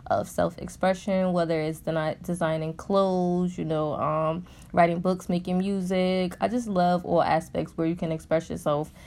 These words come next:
however you want to, however you please, whichever way, you know, makes you happy.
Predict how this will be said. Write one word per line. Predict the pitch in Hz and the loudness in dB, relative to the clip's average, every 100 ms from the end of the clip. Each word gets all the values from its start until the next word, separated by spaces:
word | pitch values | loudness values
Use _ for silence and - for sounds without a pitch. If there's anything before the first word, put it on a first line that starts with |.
| - - | -20 2
however | 180 175 175 175 | 6 6 6 2
you | 170 170 | 0 0
want | 165 165 165 - | 0 -2 -4 -4
to, | 175 170 165 170 | -2 0 -2 -2
however | 165 160 160 | 4 4 2
you | 165 165 | -2 -2
please, | - 165 170 170 175 | -2 -2 -2 -2 -2
whichever | 175 165 160 175 | -4 0 0 0
way, | 170 180 165 170 - - - | -2 0 0 -2 -6 -18 -6
you | 220 | 0
know, | 208 175 170 170 - - - - - - - - - | 4 4 2 0 -4 -16 -20 -20 -20 -20 -10 -10 0
makes | 220 220 - | 2 2 2
you | 214 | 4
happy. | 185 180 139 - | 6 4 -2 -6